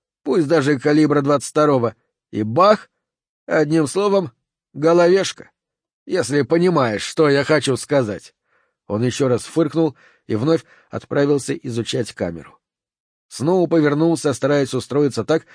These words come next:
чтобы сумка была как можно дальше от тела. Несколько минут в камере царила тишина, нарушаемая лишь потрескиванием осветительного патрона. Затем Сноу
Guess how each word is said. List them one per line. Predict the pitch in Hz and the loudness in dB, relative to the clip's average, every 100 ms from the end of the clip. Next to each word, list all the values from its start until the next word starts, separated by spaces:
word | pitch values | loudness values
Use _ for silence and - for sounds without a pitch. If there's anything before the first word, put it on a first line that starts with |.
| - - | -20 -20
чтобы | - 123 113 | -6 -2 -2
сумка | - 170 160 160 | -2 -2 0 0
была | 131 139 | 2 0
как | 131 110 | -2 -4
можно | 143 131 147 | -4 -2 -2
дальше | 135 127 120 - | 0 0 0 -2
от | 127 | -4
тела. | - 87 69 - _ _ _ _ - | -4 -14 -14 -20 _ _ _ _ -6
Несколько | 131 123 135 120 110 | -2 -2 -2 -2 -2
минут | 117 156 - _ _ | -2 -4 -6 _ _
в | - - | -16 -2
камере | 143 160 170 160 | 0 2 2 0
царила | 143 131 147 139 | 0 0 2 0
тишина, | 151 131 147 127 117 - _ _ | -2 -6 -4 -2 -4 -6 _ _
нарушаемая | 110 113 110 135 139 135 131 | -4 -2 -2 0 0 0 0
лишь | 120 127 | 0 -2
потрескиванием | - 107 120 147 - 131 131 131 - _ - | -4 -4 0 -2 -2 -2 -2 -4 -8 _ -8
осветительного | 120 127 117 131 110 120 113 110 107 | -6 -4 -4 -4 -4 -4 -2 -4 -4
патрона. | 101 95 80 65 - _ _ _ _ - | -6 -8 -12 -14 -20 _ _ _ _ -14
Затем | 82 117 175 160 | -4 -2 0 -2
Сноу | 123 107 147 165 | -2 -2 0 0